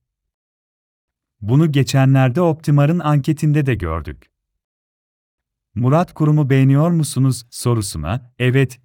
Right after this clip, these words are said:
diyen kadınların oranı yüzde elli beş nokta sekiz.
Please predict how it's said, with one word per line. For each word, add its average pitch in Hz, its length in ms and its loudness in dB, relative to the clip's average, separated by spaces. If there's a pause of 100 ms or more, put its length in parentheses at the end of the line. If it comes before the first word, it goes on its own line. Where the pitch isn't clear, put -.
diyen 135 260 0
kadınların 143 560 0
oranı 143 340 2
yüzde 117 460 -2
elli 160 180 0
beş 165 220 -2
nokta 135 280 -4
sekiz. - 520 -10